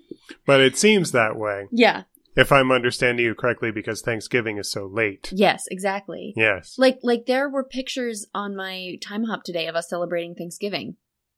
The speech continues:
Speaker 2: today.
Speaker 1: Uh-huh.
Speaker 2: Like,
Speaker 1: Yeah, right.
Speaker 2: this day
Speaker 1: Yeah.
Speaker 2: of the month. <laughs>
Speaker 1: Right.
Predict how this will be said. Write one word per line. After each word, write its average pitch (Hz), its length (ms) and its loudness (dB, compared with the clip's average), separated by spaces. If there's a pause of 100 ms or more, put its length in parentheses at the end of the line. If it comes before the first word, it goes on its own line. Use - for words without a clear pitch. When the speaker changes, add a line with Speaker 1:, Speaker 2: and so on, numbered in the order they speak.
(300)
Speaker 2:
today. - 200 4
Speaker 1:
Uh-huh. 113 240 2 (160)
Speaker 2:
Like, 160 100 6
Speaker 1:
Yeah, 139 220 4 (100)
right. 127 220 2
Speaker 2:
this 190 180 2
day 185 200 2
Speaker 1:
Yeah. 113 160 4
Speaker 2:
of 170 100 -8
the 165 100 -4
month. 180 260 -4 (400)
<laughs> 208 80 -2 (240)
Speaker 1:
Right. 113 260 0